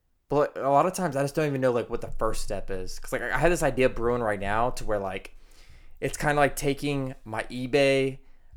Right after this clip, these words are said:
online e-commerce, like, skills and knowledge that I do have and just ki-, kinda, like, taking a problem that I've seen, like, a lot of people that I know, like, I'll know people that they, they have problems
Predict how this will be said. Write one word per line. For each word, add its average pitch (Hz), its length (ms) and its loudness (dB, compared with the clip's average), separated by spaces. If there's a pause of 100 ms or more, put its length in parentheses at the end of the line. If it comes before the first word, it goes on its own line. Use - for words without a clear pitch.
online 131 760 2
e-commerce, 127 880 -4
like, 107 240 -4
skills 139 540 0
and 120 100 -2
knowledge 117 320 0
that 120 100 0
I 104 60 0
do 123 200 -4
have 165 380 2
and 123 120 -2
just 117 180 -6
ki-, 139 80 -4 (140)
kinda, 131 220 -2
like, 110 340 -2 (1000)
taking 156 300 0
a 131 60 2
problem 135 420 4
that 113 140 2
I've 110 180 -4
seen, 127 420 -4 (300)
like, 107 200 -6
a 110 40 -6
lot 127 160 6
of 175 60 -6
people 190 180 0
that 165 100 4
I 117 100 4
know, 110 480 2
like, 120 140 -4
I'll 147 200 2
know 135 220 6
people 127 440 -4
that 107 500 -4 (1500)
they, 135 640 4 (160)
they 170 100 0
have 147 260 4
problems 135 880 2